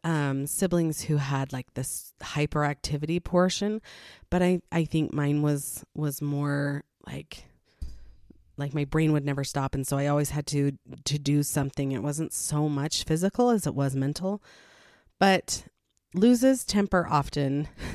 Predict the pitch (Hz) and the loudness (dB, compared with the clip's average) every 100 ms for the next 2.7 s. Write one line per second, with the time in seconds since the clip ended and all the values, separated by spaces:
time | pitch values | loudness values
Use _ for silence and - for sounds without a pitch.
0 | - - - - - - _ _ _ 185 | -10 -6 -6 -6 -20 -20 _ _ _ 2
1 | 180 170 165 165 160 165 - _ _ _ | 4 4 2 2 -2 -4 -8 _ _ _
2 | _ _ _ - 233 339 349 | _ _ _ 0 2 4 2